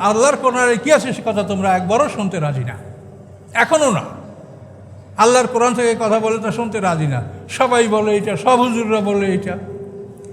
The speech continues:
কাজে এটা আমাদের মহাবিপদ। এবং আল্লাহ রসুলের ব্যাপারে আমাদেরকে অনেক সতর্ক করেছেন। আল্লাহ রসুল আমাদেরকে বলেছেন,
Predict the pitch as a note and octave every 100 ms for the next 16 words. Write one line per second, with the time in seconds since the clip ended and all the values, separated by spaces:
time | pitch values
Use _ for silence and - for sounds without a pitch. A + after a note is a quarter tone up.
0 | - - - - G#3+ A3+ G#3+ A3 G3+ G3+
1 | G#3+ G#3 F3+ F3+ G3+ C4+ C4 - - -
2 | - F#3+ G3 F3+ G#3+ G#3+ G3 G#3+ C#4+ A3
3 | G3 G#3 G3+ E3+ F3+ F#3 F#3+ E3 - D3
4 | F#3 G#3+ - G#3+ D4+ A#3 A#3+ B3 A#3+ C#4+
5 | D4 - - - - F#3 G#3+ G#3+ G3+ A#3+
6 | G#3+ A3 A3 F#3+ G3 A3+